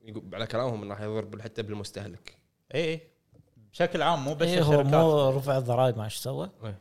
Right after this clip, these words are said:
Speaker 3: راح يأثر
Speaker 2: م-م.
Speaker 3: وايد.
Speaker 2: وايد شركات بعد غيرهم دولة غ-، يعني.
Speaker 3: يعني هم قالوا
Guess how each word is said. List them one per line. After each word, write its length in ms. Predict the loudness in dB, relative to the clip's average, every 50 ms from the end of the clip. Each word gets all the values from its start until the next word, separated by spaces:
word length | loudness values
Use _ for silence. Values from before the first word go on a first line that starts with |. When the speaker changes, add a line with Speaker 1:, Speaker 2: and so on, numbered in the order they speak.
| _ _ _ _ _ _ _ -18 -12 -10
Speaker 3:
راح 140 | -10 -8 -8
يأثر 340 | -8 -8 -8 -8 -6 -6
Speaker 2:
م-م. 60 | -4 -4
Speaker 3:
وايد. 260 | -4 -6 -6 -10 -12 -14 -10
Speaker 2:
وايد 300 | -2 2 2 2 2 2
شركات 400 | 2 0 0 0 0 0 0 0
بعد 260 | -2 -4 -4 -4 -4
غيرهم 540 | -4 -6 -6 -6 -8 -10 -14 -14 -18 -20 -20 _ _ _ _ _
دولة 220 | -14 -12 -12 -12 -12
غ-، 80 | -12
يعني. 340 | -14 -14 -14 -14 -18 -18 -14
Speaker 3:
يعني 220 | -10 -6 -4 -2 -2
هم 160 | 0 0 -2
قالوا 760 | 0 4 6 6 6 6 4 2 0 -2 -4 -8 -10 -10